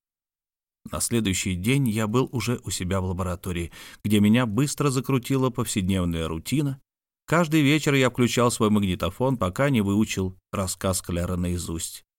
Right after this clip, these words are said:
и не перенёс его на эту тетрадь. Я показал кольцо одному крупному ювелиру.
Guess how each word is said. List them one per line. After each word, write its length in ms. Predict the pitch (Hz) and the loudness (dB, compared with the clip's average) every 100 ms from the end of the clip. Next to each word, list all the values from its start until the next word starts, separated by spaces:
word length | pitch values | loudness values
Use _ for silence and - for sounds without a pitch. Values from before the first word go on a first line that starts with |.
| - | 0
и 100 | 135 | 2
не 140 | 127 | 2
перенёс 500 | 104 95 90 123 - | 2 0 0 -2 -4
его 180 | 85 87 | -4 -4
на 160 | 82 82 | -4 -6
эту 220 | 87 85 | -6 -10
тетрадь. 580 | - - 82 87 - - _ _ _ _ _ _ _ _ _ _ _ _ - | -10 -8 -8 -8 -14 -20 _ _ _ _ _ _ _ _ _ _ _ _ -6
Я 240 | 101 143 | 0 0
показал 420 | 160 156 156 170 | 0 0 2 2
кольцо 360 | 170 165 - 165 | 2 -2 2 2
одному 340 | 147 151 156 | 4 2 2
крупному 400 | 147 147 143 147 | 0 -2 0 0
ювелиру. 680 | 151 151 156 151 110 101 104 | 0 0 0 2 2 2 -2